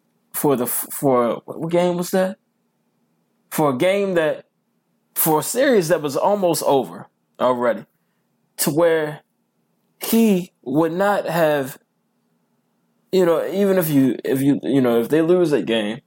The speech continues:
which they didn't, but if they lost that game, then it would have been for nothing.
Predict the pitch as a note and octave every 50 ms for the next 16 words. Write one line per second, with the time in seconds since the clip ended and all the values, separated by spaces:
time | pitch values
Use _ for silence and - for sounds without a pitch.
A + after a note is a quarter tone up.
0 | _ - A#2+ A2 - A#2+ A#2+ A2+ G#2+ - - - - - _ _ _ _ _ _
1 | _ - - C3+ - D3 D3+ D#3 D#3+ F3 F#3 F#3+ F#3 - B2+ A#2+ G#2+ A2+ A2 G#2
2 | G2+ G2+ G2+ - - _ _ _ _ _ _ _ _ _ _ - G3+ G3+ G3 G3+
3 | G3+ G#3 G3+ F3 G3 G3+ F#3 - - G3+ G3+ A3+ G#3+ - - F#2 -